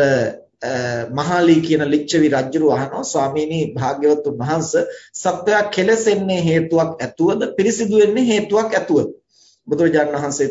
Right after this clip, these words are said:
දේශනා කරන "ඒ දෙකම වෙන්නේ හේතුවක් ඇතුවයි." ඊට පස්සේ ඔහු අහනවා, "පිරිසිදු වෙන්නේ කවර හේතුවක් නිසාද, කෙලසෙන්නේ කවර හේතුවක් නිසාද?" බුදුරජාණන් වහන්සේ දේශනා කරන, "මහාලී, මේ අරමුණු වල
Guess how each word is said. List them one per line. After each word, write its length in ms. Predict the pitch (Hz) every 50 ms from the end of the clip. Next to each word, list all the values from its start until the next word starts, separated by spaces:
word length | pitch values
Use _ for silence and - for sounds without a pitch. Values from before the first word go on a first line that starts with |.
| -
දේශනා 380 | - 139 123 - 135 113 110 110
කරන 180 | 110 143 - -
"ඒ 100 | 117 165
දෙකම 340 | 156 151 151 151 165 156 160 156
වෙන්නේ 280 | 143 135 135 - - 233
හේතුවක් 460 | 214 185 175 175 - - 196 226 220 -
ඇතුවයි." 380 | - 202 - - 185 160 131 - - - - _ _ _ _ _ - - _ _ _ _
ඊට 140 | - 202 202
පස්සේ 440 | - - 302 302 302 - - 240 214
ඔහු 240 | 214 196 165 202 196 185
අහනවා, 400 | 147 143 147 165 208 294 285 -
"පිරිසිදු 440 | 185 185 233 233 302 302 302 302
වෙන්නේ 320 | 311 320 262 262 262 247 220 - - - _ _ _ _
කවර 280 | - 175 175 180 202 196
හේතුවක් 460 | 190 190 185 170 - 175 170 165 151 -
නිසාද, 360 | 160 151 - - 160 131 131 127 127 -
කෙලසෙන්නේ 580 | - 214 214 247 302 302 - 302 262 262 233 214
කවර 240 | 196 180 160 156 147
හේතුවක් 420 | 143 131 120 113 - - 90 - _
නිසාද?" 300 | _ _ - _ _ _ _ _ - _ - _ _
බුදුරජාණන් 600 | _ 147 156 175 175 170 165 156 147 151 147 143
වහන්සේ 380 | 143 139 139 131 - 139 123
දේශනා 380 | 127 135 - - 160 135 123 123
කරන, 180 | - 143 127 131 120 120
"මහාලී, 460 | 135 147 190 208 202 156 131 135 135 135 - - - - - _ _ _ _
මේ 200 | _ 170 196 202 - 196 -
අරමුණු 580 | 127 135 165 214 240 277 285 277 254 208 160 139
වල 220 | 127 117 110